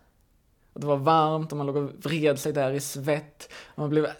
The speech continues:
så jävla trött på den här hunden och de idiotiska människorna som inte kunde hålla koll på sin hund. Allt sånt där.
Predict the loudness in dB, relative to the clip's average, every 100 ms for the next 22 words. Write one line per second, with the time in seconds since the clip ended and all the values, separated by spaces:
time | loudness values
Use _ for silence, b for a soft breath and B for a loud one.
0 | -16 -6 -4 0 2 4 6 6 4 2
1 | 0 0 -4 -4 -2 -4 -2 -4 -2 -2
2 | -2 -4 -4 -4 -6 -8 -10 -4 0 2
3 | 0 -2 -4 -2 0 -2 -4 -6 -8 -8
4 | -8 -10 -10 -10 -4 -4 -6 B B B
5 | 0 0 0 2 2 0 -8 -8 -6 -4
6 | -4 -6 -12 -14 -16 _ _ _ _ _
7 | _ _ _ -4 -4 -4 -8 -8 -8 -8